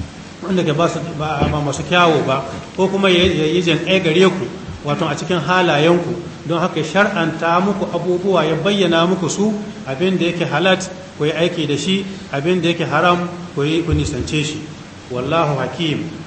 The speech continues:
alimun, wal haqiqa Allah masani ne, hakimun mai hikima ne, ay kamilul hikimati, mai cikakken hikima ne, duk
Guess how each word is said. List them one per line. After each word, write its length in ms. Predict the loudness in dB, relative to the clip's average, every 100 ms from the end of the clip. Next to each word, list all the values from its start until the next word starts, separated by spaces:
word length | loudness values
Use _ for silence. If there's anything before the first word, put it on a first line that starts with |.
| -4
alimun, 340 | 2 4 4 0
wal 120 | -2
haqiqa 320 | -2 -4 -4 -4
Allah 400 | 0 0 0 -2 -6 -6
masani 460 | -4 -2 2 2
ne, 100 | 2 -2 -10 -12 -10
hakimun 420 | -6 0 2 2
mai 140 | 0 -2
hikima 420 | -2 0 2 0
ne, 140 | -2 -6 -10 -14 -6
ay 160 | -6 -2
kamilul 560 | 2 4 4 4 4 2
hikimati, 480 | 2 2 2 2 0
mai 160 | -2
cikakken 440 | -4 -4 -4 -4 -4
hikima 420 | -4 -2 0 0
ne, 120 | 0 -6 -10 -14 -6
duk 120 | -4